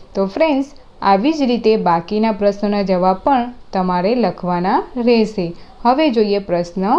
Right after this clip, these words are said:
બે. નીચેના પ્રશ્નોના ઉત્તર વિચારીને લખો. friends, અહીં જે સવાલ આપવામાં આવ્યા છે તે પ્રશ્નોના જવાબ આપણે વિચારીને લખવાના છે.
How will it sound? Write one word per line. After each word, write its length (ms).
બે. 140
નીચેના 560
પ્રશ્નોના 580
ઉત્તર 320
વિચારીને 560
લખો. 360
friends, 420
અહીં 300
જે 160
સવાલ 380
આપવામાં 480
આવ્યા 420
છે 100
તે 100
પ્રશ્નોના 580
જવાબ 360
આપણે 280
વિચારીને 600
લખવાના 580
છે. 200